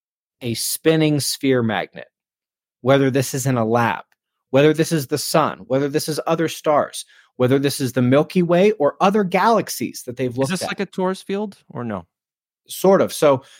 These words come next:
Speaker 1: there's three components. There's the polar jets going north and south. There's a torus of plasma around it. And outside of that torus of plasma, there is a wavy, rippling current sheet. If you've heard people talk about the pole shift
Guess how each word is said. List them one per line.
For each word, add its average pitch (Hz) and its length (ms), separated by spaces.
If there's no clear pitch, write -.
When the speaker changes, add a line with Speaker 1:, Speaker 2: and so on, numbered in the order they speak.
Speaker 1:
there's 151 220
three 185 200
components. 180 720
There's 135 260
the - 80
polar 156 420
jets 151 460
going 147 300
north 143 260
and 143 100
south. - 380
There's 135 180
a 127 60
torus 175 560
of - 140
plasma 147 640
around 139 400
it. 107 120
And 123 220
outside 175 520
of 170 80
that 165 180
torus 170 280
of - 120
plasma, 135 440
there 127 140
is 120 140
a 120 60
wavy, 156 640
rippling 131 580
current 156 440
sheet. - 360
If 170 160
you've 190 100
heard 254 220
people 247 220
talk 196 260
about 170 220
the 123 60
pole 170 260
shift 143 360